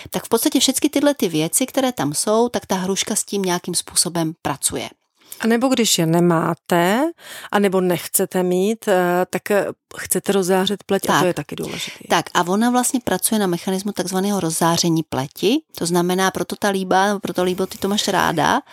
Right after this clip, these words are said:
Speaker 1: takhle,
Speaker 2: Miluju.
Speaker 1: protože vlastně po ty aplikaci ty hrušky ta pleť najednou vypadá úplně jinak. Protože, eh, třeba je zajímavý, že Aziatky, oni víceméně vrásky nemají, protože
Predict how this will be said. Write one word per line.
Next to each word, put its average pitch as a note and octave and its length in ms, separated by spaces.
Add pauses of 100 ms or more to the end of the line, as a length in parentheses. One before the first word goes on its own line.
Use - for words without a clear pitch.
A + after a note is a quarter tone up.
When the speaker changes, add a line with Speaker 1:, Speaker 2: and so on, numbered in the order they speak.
(260)
Speaker 1:
takhle, F#3 340
Speaker 2:
Miluju. F3+ 440 (320)
Speaker 1:
protože G3+ 640
vlastně G#3 720
po - 80
ty - 140
aplikaci - 540
ty A3+ 100
hrušky G3 360
ta - 200
pleť F#3+ 280
najednou F#3+ 560 (140)
vypadá F3+ 680
úplně F3+ 440
jinak. D3+ 260 (500)
Protože, G3+ 480 (280)
eh, D3+ 260 (280)
třeba A3 200
je D4+ 140
zajímavý, E3+ 480
že A3+ 100
Aziatky, D#3+ 1040
oni G3+ 320
víceméně G3+ 640
vrásky F#3 440
nemají, D#3 480
protože F#3 560